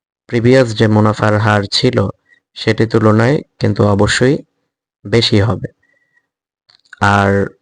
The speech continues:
অর্থ মন্ত্রণালয় সূত্রে, আহ, জানা গেছে যে এক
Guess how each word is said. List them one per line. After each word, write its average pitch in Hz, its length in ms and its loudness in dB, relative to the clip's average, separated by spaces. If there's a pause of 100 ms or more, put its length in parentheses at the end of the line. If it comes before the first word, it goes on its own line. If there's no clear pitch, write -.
অর্থ 110 240 0
মন্ত্রণালয় 127 680 2
সূত্রে, 123 600 0 (220)
আহ, 101 360 0 (140)
জানা 107 260 0
গেছে 117 300 0
যে 110 200 0 (100)
এক 110 180 2